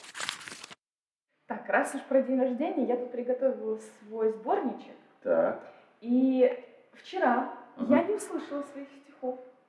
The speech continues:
Speaker 2: Ну.
Speaker 1: И надо, мне кажется, срочно исправить это
Speaker 2: Конечно.
Speaker 1: недоразумение, просто, ну, так вышло.
Speaker 2: Конечно, конечно.
Speaker 1: Вот, поэтому, пожалуйста,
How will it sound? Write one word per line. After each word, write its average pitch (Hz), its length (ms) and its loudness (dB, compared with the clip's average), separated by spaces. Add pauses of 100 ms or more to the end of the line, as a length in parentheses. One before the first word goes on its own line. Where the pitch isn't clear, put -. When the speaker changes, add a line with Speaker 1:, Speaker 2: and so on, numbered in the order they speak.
(580)
Speaker 2:
Ну. 220 140 -4
Speaker 1:
И 320 160 6
надо, 294 460 10
мне 330 140 2
кажется, 320 320 -2
срочно 285 340 -4
исправить 233 480 -2
это - 160 -18
Speaker 2:
Конечно. 240 260 8
Speaker 1:
недоразумение, 277 680 4
просто, - 260 -14
ну, 247 80 -2
так 247 240 -8
вышло. - 320 -12 (220)
Speaker 2:
Конечно, 120 360 4 (140)
конечно. 107 300 -10
Speaker 1:
Вот, 185 100 -10 (140)
поэтому, 240 420 -4
пожалуйста, 233 880 -8